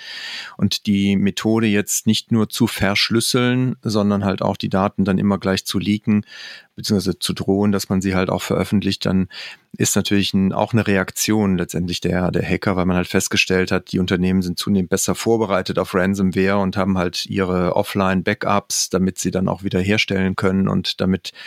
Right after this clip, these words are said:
das Ganze ein bisschen Schrecken verloren hat und durch diese Drohung, es zu veröffentlichen, hat's natürlich wieder eine ganz andere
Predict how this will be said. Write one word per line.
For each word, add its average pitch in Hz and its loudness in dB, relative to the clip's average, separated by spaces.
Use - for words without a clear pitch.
das - 0
Ganze 98 0
ein 95 4
bisschen 123 2
Schrecken 117 -2
verloren 117 0
hat 110 0
und 98 -2
durch 104 -2
diese 101 0
Drohung, 107 0
es 101 -6
zu - -4
veröffentlichen, 95 0
hat's 95 -2
natürlich 98 -2
wieder 95 -2
eine 92 0
ganz 92 -2
andere 90 0